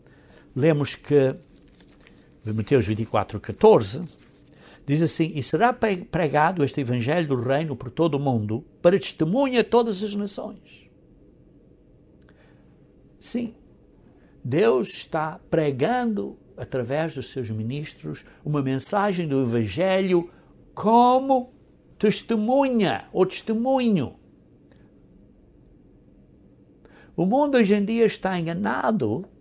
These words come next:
pensando que não precisam da árvore da vida.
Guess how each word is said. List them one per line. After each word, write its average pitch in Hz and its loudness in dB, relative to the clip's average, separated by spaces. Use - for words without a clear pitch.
pensando 233 2
que - -6
não 202 2
precisam 202 -2
da 160 -2
árvore 180 -2
da 175 0
vida. 156 -4